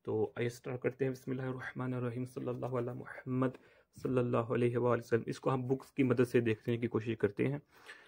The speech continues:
ओके, तो सबसे पहले देखें कि हमें मैक्सवेल इक्वेशंस का पता होना चाहिए। अगर इक्वेशन का पता है तो बहुत बेस्ट है हमारे पास।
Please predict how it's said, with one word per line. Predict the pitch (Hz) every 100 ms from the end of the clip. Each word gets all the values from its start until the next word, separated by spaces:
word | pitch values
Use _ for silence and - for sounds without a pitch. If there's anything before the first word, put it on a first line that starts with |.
| - _
ओके, | 117 - 147 - - _ _
तो | - 127 123 123 - -
सबसे | 139 - -
पहले | 143 143
देखें | 131 - 147 - - _ _ _ _ _ _ _ _ _ _ _ _ _ -
कि | 143
हमें | 147 143 151
मैक्सवेल | 143 127 - 147 143
इक्वेशंस | - 143 - 135 139 131
का | 120
पता | 127 120
होना | 110 110
चाहिए। | 101 98 95 98 -
अगर | 120
इक्वेशन | 135 127 131 - 135
का | 131
पता | 131 120 131
है | 139
तो | 135
बहुत | 123 120 117 127 113
बेस्ट | 110 110 104 107
है |
हमारे | 110 101
पास। | - 101